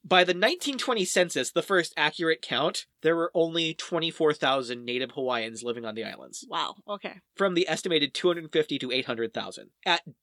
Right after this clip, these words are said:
Speaker 1: best, uh, their population was one-tenth of what it was,
Speaker 2: Mm-hmm.
Speaker 1: like, not, not even two hundred years ago.
Speaker 2: Mm-hmm. All because some guys decided that they really needed to rape some people.
Speaker 1: And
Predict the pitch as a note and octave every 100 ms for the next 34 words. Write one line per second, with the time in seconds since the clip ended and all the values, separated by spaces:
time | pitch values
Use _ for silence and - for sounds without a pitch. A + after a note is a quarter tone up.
0 | - D3+ G3 - - - _ C3 C3+ B2
1 | A2 D3 C3+ C#3 - D3 C3 C#3+ B2 A2+
2 | A2+ B2 C#3+ C#3+ - D#3 C#3 - A2 A2+
3 | A#2+ A#2 A2+ A2 G#2 - A3 A3 G#3+ G#3
4 | A#3 - - C3+ B2 C#3+ B2 C3 C#3 -
5 | C3+ C3+ B2 A#2+ A2+ A#2+ A2 G2+ - -
6 | - C#2+ - F#3+ G#3 G#3 G3 G3 _ G#3+
7 | G#3+ A3 G#3+ A3 G#3 - G#3+ G#3+ G#3 A3+
8 | G3+ G3 F#3+ G#3+ G3+ G3 D3 E3+ G3 F#3
9 | G#3 D4 C#4+ C#4+ C4 B3+ A#3 A#3 G#3 -
10 | A3 F3+ D#3+ - D#3 A3+ - _ F#3 F3+